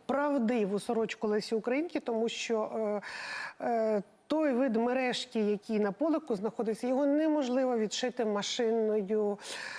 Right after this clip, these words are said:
ем, вишивкою відтворити. Це можна робити тільки вручну. І нам приємно, що от після, е, появи в проєкті, е, Лесі Воронюк, е, в цій прекрасній сорочці Лесі Українки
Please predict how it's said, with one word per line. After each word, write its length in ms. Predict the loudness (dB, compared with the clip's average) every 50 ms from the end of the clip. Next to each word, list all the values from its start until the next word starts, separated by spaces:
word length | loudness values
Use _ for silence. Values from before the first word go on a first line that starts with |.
| -12 -14 -14 -8
ем, 720 | -4 -2 0 2 2 2 2 0 0 0 0 0 0 0
вишивкою 640 | 2 2 2 2 2 0 -2 -4 -2 -2 0 0 0
відтворити. 720 | 0 -2 -2 -2 -2 0 0 0 -2 -4 -6 -6 -8 -8 -8 -10 -14 -14 -12 -10 -8 -4
Це 100 | -2 0
можна 340 | 2 2 2 2 2 0 0
робити 360 | 0 0 0 0 0 -2 -2
тільки 360 | -2 -2 -4 -4 -2 -2 -2
вручну. 560 | 0 0 0 -2 -2 -4 -4 -4 -4 -6 -6 -10 -14 -14 -14 -14 -14 -16 -10 _
І 120 | 0 2
нам 220 | 2 4 2 2 0
приємно, 760 | 0 0 0 2 2 2 2 2 2 2 2 2 2 0 0
що 200 | 0 0 0 -2
от 140 | -2 -4 -4
після, 400 | -2 -2 -2 -2 -2 -2 0 0
е, 320 | 0 0 0 0 0 -2 -2 -2
появи 640 | -2 0 0 2 2 0 0 0 0 0 0 0 -4 -6 -12 -20 _ _ _ _ _ _ _ _ _ _ _ _ _ _ _ _ -20 -20 -20
в 40 | -8 -6
проєкті, 800 | -2 0 2 2 2 2 0 -2 -6 -8 -2 0 2 2 2 2
е, 60 | 2
Лесі 340 | 2 2 2 2 0 0 -2
Воронюк, 540 | 0 0 0 2 2 2 2 2 0 0 -2
е, 40 | -2 0 -2 -2
в 120 | -6 -8
цій 200 | -6 -4 -4 -4 -4 -6 _ _ -4
прекрасній 580 | -4 -2 -2 -2 -2 -2 -2 -4 -4 -4 -4
сорочці 500 | -2 -2 -2 -2 -2 -2 -4 -6 -4 -2
Лесі 360 | 0 2 0 0 -2 -4 -6
Українки 720 | -6 -6 -6 -4 -2 0 0 2 2 2 0 0 -2 -4